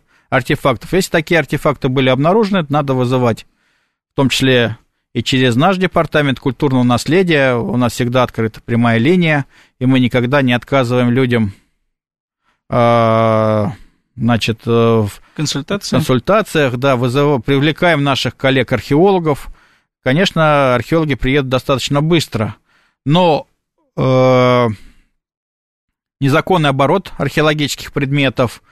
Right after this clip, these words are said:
Speaker 1: незаконные раскопки — это является правонарушением, вплоть до уголовного. Э, то есть, возможно, и уголовное преследование в данном случае. Поэтому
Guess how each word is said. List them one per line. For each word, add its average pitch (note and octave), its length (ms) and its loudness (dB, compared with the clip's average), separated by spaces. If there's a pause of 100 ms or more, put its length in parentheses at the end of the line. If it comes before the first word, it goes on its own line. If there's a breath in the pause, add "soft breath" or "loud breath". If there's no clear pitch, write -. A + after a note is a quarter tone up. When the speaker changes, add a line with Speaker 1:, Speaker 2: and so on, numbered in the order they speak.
(300 soft breath)
Speaker 1:
незаконные C3+ 640 0
раскопки — E3 720 0 (440 soft breath)
это F3+ 240 -2
является C#3+ 540 0
правонарушением, D3 960 0
вплоть D3 320 -2
до C3 100 0
уголовного. D#3 760 2 (640 soft breath)
Э, C3+ 400 2
то C3+ 140 0
есть, C3 140 -2
возможно, D#3+ 720 0
и D3+ 420 0
уголовное C#3 600 0
преследование C#3+ 680 0
в A#2+ 60 -2
данном C#3+ 300 0
случае. - 360 -4
Поэтому E3+ 720 0